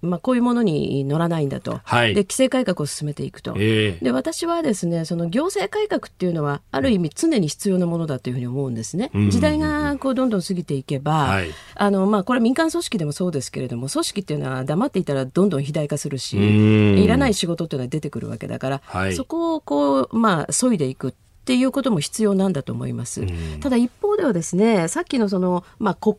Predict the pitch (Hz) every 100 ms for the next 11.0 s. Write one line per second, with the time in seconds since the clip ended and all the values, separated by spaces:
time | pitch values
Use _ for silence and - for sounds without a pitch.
0 | - 381 285 170 139 131 135 135 123 110
1 | 160 240 - 101 82 - - - - 220
2 | 196 190 175 302 349 - 427 330 247 190
3 | 185 214 208 208 202 196 190 196 190 226
4 | - 160 147 135 139 127 120 117 120 120
5 | 196 180 135 208 240 247 311 381 339 202
6 | 190 190 190 214 202 170 160 175 180 170
7 | - 170 165 156 151 151 202 185 190 185
8 | 170 143 139 147 - - 113 - 147 160
9 | 85 80 139 - 151 - - - - 226
10 | 233 233 233 240 262 285 233 180 208